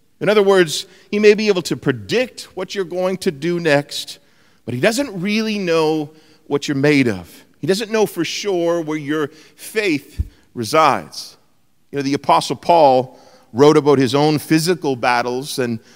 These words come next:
and the things he experienced when he was planting churches all over the known world in the Roman Empire at that time. <laughs> And these were serious battles. This is a rough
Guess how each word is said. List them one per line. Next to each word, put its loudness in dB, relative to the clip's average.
and -2
the 2
things 0
he -2
experienced -2
when -4
he -4
was -4
planting -6
churches -8
all 4
over 0
the 0
known 0
world 2
in -4
the -2
Roman 0
Empire -4
at -12
that -4
time. -4
<laughs> -18
And -4
these -8
were -6
serious -4
battles. 2
This -4
is -6
a -2
rough -6